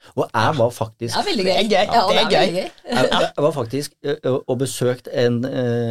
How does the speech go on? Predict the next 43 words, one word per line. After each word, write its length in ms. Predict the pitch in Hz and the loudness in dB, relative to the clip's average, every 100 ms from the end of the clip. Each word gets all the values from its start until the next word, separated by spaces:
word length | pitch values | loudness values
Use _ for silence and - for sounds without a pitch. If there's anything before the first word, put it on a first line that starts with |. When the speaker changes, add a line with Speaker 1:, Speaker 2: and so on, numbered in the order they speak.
| 113 | -2
Speaker 1:
et 180 | 110 117 | -4 -4
sånn 160 | 127 113 | -2 0
hurtigbåtrederi, 960 | 139 - 92 98 92 - 113 98 98 117 156 - | -2 -2 -4 -2 -2 -2 -2 0 -2 -2 -4 -8
ø, 240 | 254 127 113 127 | -6 -2 -2 -2
under 180 | 101 98 | -4 -4
koronaperioden 760 | 101 107 95 87 104 90 85 127 160 | -6 -6 -4 -6 -6 -6 -6 -8 -10
i, 180 | - 110 110 110 110 110 107 | -10 -6 -4 -2 -2 -2 -4
det 160 | 120 101 | -4 -6
var 100 | 104 | -2
Brødrene 480 | 117 95 87 90 - | -2 -2 -4 -6 -8
Aa, 300 | - 104 131 123 - - | -6 -4 -4 -6 -18 -8
ø, 100 | 107 104 101 95 92 92 90 87 85 - - | -6 -4 -4 -6 -6 -8 -8 -10 -14 -18 -12
i 180 | 98 92 | -8 -6
det 120 | 98 | -4
gamle 360 | 104 104 85 92 | -2 -2 -4 -4
Sogn 220 | 98 95 | -4 -6
og 80 | 92 | -4
Fjordane, 400 | 101 - 85 95 | -4 -4 -6 -6
langt 420 | 90 98 117 113 | -4 -2 -2 -4
inne 140 | 113 98 | -4 -4
i 20 | |
en 140 | 104 | -6
fjord 340 | - 95 104 104 | -6 -6 -4 -4
og 220 | 101 104 | -4 -2
dårlig 240 | 110 95 101 | -2 0 0
veiforbindelse, 540 | 113 104 90 90 - | -2 -4 -8 -8 -8
men 80 | 120 | -4
de 120 | 123 131 | -4 -4
trengte 240 | 143 92 107 | -4 -4 -8
jo 60 | |
ikke 100 | 104 | -6
noe 160 | 123 117 | -6 -4
god 240 | 104 113 | -4 -2
veiforbindelse, 460 | 113 107 90 90 - | -4 -4 -10 -10 -8
for 80 | 117 | -6
de 80 | 117 | -6
fikk 160 | - | -4
alt 200 | 113 110 _ | -6 -6 _
inn 240 | 107 104 107 | -10 -6 -4
med 400 | 107 107 104 110 | -4 -4 -4 -4
båt. 240 | 123 220 | -4 -6
Speaker 3:
Ja. 120 | 208 - - - - - _ | -10 -16 -20 -18 -18 -20 _
Speaker 1:
Eh, 200 | 120 117 | -4 -2